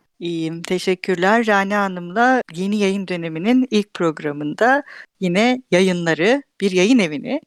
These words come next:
Koç Üniversitesi yayınlarını, e, ve Koç Üniversitesi yayınlarının yeni yayın dönemini konuşacağız. E, Rana Hanım, kısaca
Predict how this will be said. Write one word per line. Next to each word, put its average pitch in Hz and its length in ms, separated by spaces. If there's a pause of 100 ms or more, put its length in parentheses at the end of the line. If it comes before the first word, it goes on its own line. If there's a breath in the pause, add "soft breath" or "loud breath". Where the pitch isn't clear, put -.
Koç 247 220
Üniversitesi 160 760 (100)
yayınlarını, 151 840
e, 147 280
ve 180 80
Koç 262 240
Üniversitesi 175 580
yayınlarının 151 600
yeni 143 180
yayın 147 320
dönemini 185 420 (160)
konuşacağız. 175 640 (460 loud breath)
E, 202 280
Rana 330 320
Hanım, 320 240 (240 loud breath)
kısaca 349 480